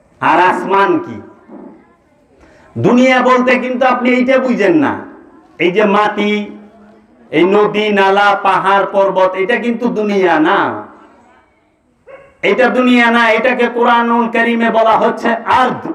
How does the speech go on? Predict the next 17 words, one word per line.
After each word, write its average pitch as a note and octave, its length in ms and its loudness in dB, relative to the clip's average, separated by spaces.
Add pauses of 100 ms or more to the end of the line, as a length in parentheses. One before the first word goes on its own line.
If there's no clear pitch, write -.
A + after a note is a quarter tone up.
মানে G3 300 0 (100)
পৃথিবী। E3+ 600 -6 (2000)
আরদ, F3 280 0 (2250)
পৃথিবী B3 460 2
বলা A#3+ 200 4
হয়েছে। F#3 680 -2
আর F#3 160 0 (100)
দুনিয়া A#3+ 380 -2
কাকে G#3 320 0
বলে A#3+ 260 2
জানেন? B3+ 560 0 (400)
দুনিয়া A#3 460 2
বলা A3 240 2
হয়েছে A3 480 -2
মনের C#4 680 2
সৃষ্ট - 500 -4
কল্পনাকে, F3 1160 0